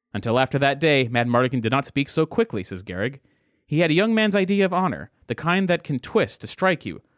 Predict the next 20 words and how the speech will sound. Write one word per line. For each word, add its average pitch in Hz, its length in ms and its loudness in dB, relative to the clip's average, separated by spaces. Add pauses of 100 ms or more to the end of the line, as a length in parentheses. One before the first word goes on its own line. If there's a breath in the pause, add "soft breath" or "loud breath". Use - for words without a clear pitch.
(120)
like 110 120 -4
a 107 60 -2
knife 143 260 -2
in 107 60 -8
your 92 120 -6
hand. 110 360 -8 (1120)
I 208 100 0
think 294 200 2
he 233 100 2
felt 208 220 0
that 175 120 0
if 160 80 0
someone 208 320 0
had 165 180 0
reason 147 260 0
to 117 60 -4
speak - 300 -4
ill 185 160 2
of 113 80 -2
him, 101 220 -6